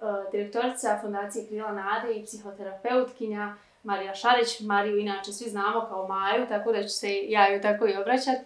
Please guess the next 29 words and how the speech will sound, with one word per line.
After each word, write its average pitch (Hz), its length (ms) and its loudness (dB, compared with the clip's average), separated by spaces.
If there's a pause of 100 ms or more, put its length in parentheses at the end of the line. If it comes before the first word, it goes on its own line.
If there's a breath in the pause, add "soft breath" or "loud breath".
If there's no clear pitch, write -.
(340 soft breath)
tokom 247 360 2
ove 233 160 2
emisije. 233 640 0 (280 loud breath)
Pa 226 180 4
Krila 262 300 2
Nade 240 480 6
su 226 460 2
inače 214 580 -2
partner 214 320 -2
Sarajevskom 208 500 -6
otvorenom 196 460 -8
centru 220 420 -6
već 185 220 -12
dugo 220 200 -2
godina 196 760 -4
kada 202 120 -12
se 208 160 -8
radi 202 260 -4
o 185 180 -14
pru-, 196 140 -6 (100)
pružanju 214 420 -4
psihosocijalne 202 760 -8
podrške 214 380 -6
L 196 80 -8
G 190 120 -10
B 185 200 -12
T 196 60 -4
I 190 120 -6
osobama, 240 640 2